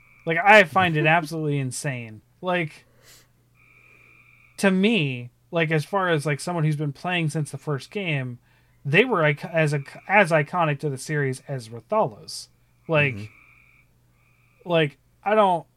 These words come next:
Speaker 1: and I don't know what you do with a Monster Hunter game that doesn't have Rathalos. Like, like, like, I don't, I don't, is it Monster Hunter? Did, did they have a crossover with Dauntless through this one? Like, I don't <laughs>
Speaker 2: Oh, boy.
Speaker 1: Like,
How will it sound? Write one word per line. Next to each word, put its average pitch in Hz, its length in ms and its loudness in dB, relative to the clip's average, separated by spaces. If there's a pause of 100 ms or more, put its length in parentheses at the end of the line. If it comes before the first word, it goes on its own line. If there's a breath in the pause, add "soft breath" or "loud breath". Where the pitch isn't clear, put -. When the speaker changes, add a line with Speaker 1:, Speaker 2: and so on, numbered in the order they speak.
(800)
Speaker 1:
and 185 140 0
I 208 80 6
don't 220 160 2
know 165 120 2
what 175 200 -2
you 143 60 0
do 170 180 -2
with 202 120 -2
a 135 60 -4
Monster 160 320 -2
Hunter 143 140 -2
game 139 180 -2
that 131 80 -6
doesn't 135 200 -4
have 131 120 -4
Rathalos. 131 800 -6
Like, 151 340 -4
like, 170 420 0 (360 soft breath)
like, 160 180 4
I 180 80 8
don't, 190 220 2 (100)
I 165 80 0
don't, 175 200 -2 (420)
is 160 180 0
it 160 160 -4
Monster 151 400 -4
Hunter? 240 260 -2
Did, 156 320 -8
did 151 240 -2
they 151 200 2
have 156 180 2
a 143 40 -2
crossover 165 400 0
with 131 180 -4
Dauntless 202 520 0
through 247 200 2
this 277 180 -4
one? 294 200 -2
Like, 208 160 2
I 208 240 6
don't 254 220 2 (120)
<laughs> 640 580 0
Speaker 2:
Oh, 220 240 4
boy. 185 300 -4
Speaker 1:
Like, 202 300 2